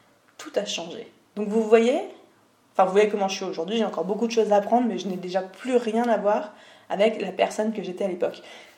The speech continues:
C'est quelque chose qui peut arriver de manière extrêmement rapide à partir du moment où vous décidez de vous mettre en action. Alors, comment on fait ?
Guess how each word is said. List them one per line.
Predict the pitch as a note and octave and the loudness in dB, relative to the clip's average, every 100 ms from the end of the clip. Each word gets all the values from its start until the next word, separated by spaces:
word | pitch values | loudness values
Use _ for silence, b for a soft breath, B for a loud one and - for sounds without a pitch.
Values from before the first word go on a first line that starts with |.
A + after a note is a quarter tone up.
| B | B
C'est | A#3 | 4
quelque | A#3 A3+ A3+ | 8 8 8
chose | A#3 B3 - | 4 0 0
qui | G3+ | -10
peut | G3+ G#3+ A3 - - | 0 0 0 -2 -8
arriver | F#3 F#3 F3+ G3+ | -6 -6 -4 -4
de | F3+ | -4
manière | F3+ F#3 G3 G3+ - - | -4 -2 -4 -6 -6 -2
extrêmement | C#4 - - B3 A#3+ B3+ B3 | -2 -4 0 2 6 4 4
rapide | - G#3 - A#3 | 0 0 2 0
à | G#3 | 0
partir | F#3+ - G3+ | -2 -4 -4
du | F#3 | -2
moment | F#3+ A3 | 0 2
où | |
vous | G#3 E3 | 0 -4
décidez | G3+ A3 - F#3+ G#3 | -4 -4 -4 -4 -4
de | |
vous | F#3+ | -4
mettre | F#3+ F#3 - | -6 -8 -8
en | |
action. | F3+ - - - B B | -8 -8 -12 -14 B B
Alors, | B G#3+ F#3+ - - - | B 4 4 0 -10 0
comment | - A3 G#3 | 4 6 4
on | |
fait ? | - A3 B3 C4+ | 4 4 4 0